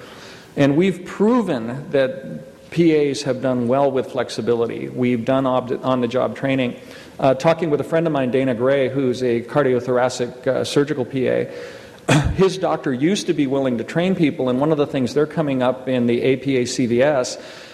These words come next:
is that the docs don't wanna train you how to do the procedures. And so A P A C V S, I don't know if any of you saw on the web, they have that, um, June workshop, just wonderful.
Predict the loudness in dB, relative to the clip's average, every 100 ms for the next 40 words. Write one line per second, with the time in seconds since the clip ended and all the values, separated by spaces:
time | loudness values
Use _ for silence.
0 | -8 2 2 2 -2 -2 0 0 0 -2
1 | -4 0 0 0 -2 -2 0 0 0 2
2 | 0 2 0 2 2 -2 -8 -14 -10 -2
3 | -2 0 0 0 0 0 -2 -6 -4 -2
4 | 0 2 2 2 0 0 0 0 -2 0
5 | 2 2 0 -2 0 -2 -2 -2 0 -2
6 | -2 -2 0 2 4 2 2 -4 0 -2
7 | 0 -2 -2 -4 -4 -2 -2 2 2 2
8 | 2 0 0 -2 -2 -2 0 0 0 -2
9 | -6 -2 0 2 -2 -2 -8